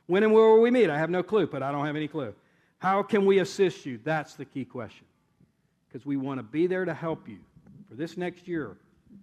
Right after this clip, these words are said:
to encourage you, to check in with you. How can we help you? We've got a ton of material that we can put in your hands. We will have some equipping sessions maybe if you need that. "Hey, let's just meet here for an hour.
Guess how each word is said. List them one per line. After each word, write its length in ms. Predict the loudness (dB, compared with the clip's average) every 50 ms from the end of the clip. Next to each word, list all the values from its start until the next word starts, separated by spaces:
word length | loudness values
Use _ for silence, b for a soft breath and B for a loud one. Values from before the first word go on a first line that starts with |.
| _ _ _ _ _ _ _ _
to 60 | -18
encourage 480 | -18 -16 -12 -8 -4 -2 -2 -2 -4 -6
you, 140 | -12 -16 -18 _ _ _ _ _
to 60 | _
check 320 | _ -10 -8 -8 -8 -6
in 180 | -6 -4 -4 -4
with 220 | -4 -4 -6 -10
you. 120 | -16 -20 -20 _ _
How 560 | -18 -14 -12 -10 -8 -6 -6 -6 -6 -8 -8 -12 _ _ _ _
can 520 | _ -10 -8 -8 -8 -8 -8 -10 -10 -12 -16 _ _
we 240 | -14 -12 -10 -10 -10
help 380 | -10 -12 -10 -12 -12 -12 _ -20
you? 80 | -20 -20 _ _ _ _ _ _ _ _ _ _ _ _ _ -10
We've 200 | -10 -8 -8 -6
got 220 | -6 -6 -6 -8
a 80 | -10 -14 _ _
ton 300 | -20 -12 -8 -4 -4 -2
of 120 | -2 -4
material 540 | -4 -6 -8 -8 -8 -10 -10 -10 -12 -14 -16 _ _ _ _ _ _ _ _ _ _ _ _ _ _ _
that 100 | -16 -10
we 140 | -8 -8 -8
can 160 | -8 -8 -10
put 200 | -10 -8 -8 -6
in 120 | -6 -6
your 120 | -6 -8 -8
hands. 280 | -10 -12 -12 -14 -16 -20 _ _ _ _ _ _ _ _ _ _ _ _
We 100 | -8 -6
will 120 | -6 -6 -6
have 220 | -6 -6 -6 -6
some 200 | -6 -6 -6 -4
equipping 540 | -4 -6 -4 -2 -2 -2 -2 -2 -6 -6 -6
sessions 560 | -8 -8 -10 -10 -10 -12 -14 -16 -16 -14 -12
maybe 280 | -12 -12 -12 -12 -14 -16
if 120 | -14 -10
you 80 | -8 -6
need 340 | -4 -2 -2 -2 -4 -6
that. 240 | -8 -12 -12 -14 -14
"Hey, 240 | -12 -10 -10 -10 -10
let's 180 | -10 -12 -14 -16
just 180 | -18 -16 -10
meet 200 | -8 -6 -6 -6
here 140 | -6 -8 -10
for 160 | -10 -10 -10
an 60 | -10
hour. 360 | -8 -8 -6 -6 -6 -6 -6